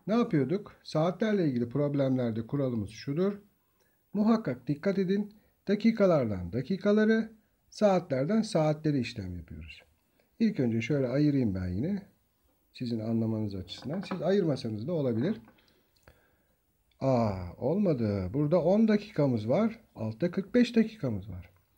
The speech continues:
On dakikadan kırk beş dakikayı çıkaramayız.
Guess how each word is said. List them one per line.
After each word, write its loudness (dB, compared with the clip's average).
On 2
dakikadan 0
kırk -6
beş 0
dakikayı -4
çıkaramayız. -2